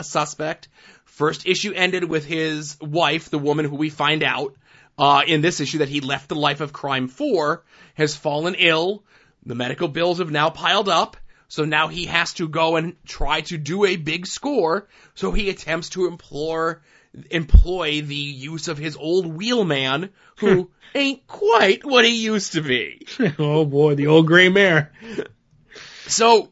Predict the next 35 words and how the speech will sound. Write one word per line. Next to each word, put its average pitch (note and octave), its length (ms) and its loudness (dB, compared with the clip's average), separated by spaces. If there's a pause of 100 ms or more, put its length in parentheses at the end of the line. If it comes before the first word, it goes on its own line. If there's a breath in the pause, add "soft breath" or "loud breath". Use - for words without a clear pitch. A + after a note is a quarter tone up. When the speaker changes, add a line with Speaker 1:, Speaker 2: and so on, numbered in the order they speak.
(120)
Speaker 1:
uh, G#3+ 460 6
I A#3+ 220 6
really G#4 180 6
like F4 240 6
this E4+ 160 -2
book, G4+ 460 2
and C4 180 4
it's C4+ 160 -4
sad C#4+ 360 0
that D4+ 100 -2
it's C#4+ 120 -10
going F4+ 260 2
away D#4 440 6
forever, G#3 960 2
apparently. B2 640 -6 (500)
Speaker 2:
I, E3 360 2 (100)
I F3+ 280 8
was A3+ 280 8
sad G#3 300 4
too, A3 120 -2
because D#3+ 280 -2
with D3+ 140 -4
this F3+ 200 0
issue A3+ 460 -2 (320 loud breath)
and D#3+ 180 2
how F#3 300 8
the E3+ 140 6
heist - 640 2
went G3+ 580 0 (100)
and D3+ 160 2
how D#3+ 240 8
it D#3 80 4
went, E3 340 2
went D#3+ 220 4
down, F3+ 420 6